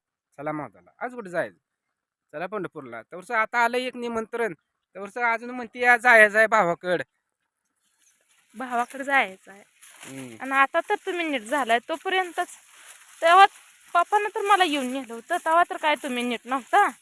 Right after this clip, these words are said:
Speaker 2: डुलतच होता सदर, निशातच
Speaker 1: बरं,
Speaker 2: होता.
Speaker 1: मी तुला नेऊ दिलं नाही, तुझ्या
Speaker 2: बाटली
Speaker 1: बापाला
Speaker 2: खिशातच
Speaker 1: जोडपाय
Speaker 2: होती.
Speaker 1: पाहिजे होतं चांगलं.
Speaker 2: माझ्या बापाला
Speaker 1: हा.
Speaker 2: नीट बोला, तोंडानं द्या, जरा इज्जत देत जावा दुसऱ्याला.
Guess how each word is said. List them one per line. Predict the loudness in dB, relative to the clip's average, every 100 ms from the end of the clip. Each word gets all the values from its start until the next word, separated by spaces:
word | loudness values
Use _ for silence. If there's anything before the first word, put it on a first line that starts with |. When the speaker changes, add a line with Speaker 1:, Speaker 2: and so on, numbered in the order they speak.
| _ _ _ _ -2
Speaker 2:
डुलतच | 4 4 4 -4
होता | -4 0 2
सदर, | 2 4 4 4 -2 _ _ _
निशातच | -6 4 4 6
Speaker 1:
बरं, | 2
Speaker 2:
होता. | 0 8 10 10
Speaker 1:
मी | 8
तुला | 4 2
नेऊ | 2
दिलं | 0 0
नाही, | 8
तुझ्या | 8 10
Speaker 2:
बाटली | 10
Speaker 1:
बापाला | 8 8 6
Speaker 2:
खिशातच | 8 8 8
Speaker 1:
जोडपाय | 8 8
Speaker 2:
होती. | 8
Speaker 1:
पाहिजे | 8 8
होतं | 4 -2
चांगलं. | 0 0 0 -12 _
Speaker 2:
माझ्या | -2 2
बापाला | 4 4 4 4
Speaker 1:
हा. | 4 2 -10
Speaker 2:
नीट | 0 0
बोला, | 4 8 8 8
तोंडानं | 4 4 4 2
द्या, | 2 2
जरा | 4 6 8 8
इज्जत | 6 6 6 8
देत | 4
जावा | 6 6 6
दुसऱ्याला. | 0 -4 -4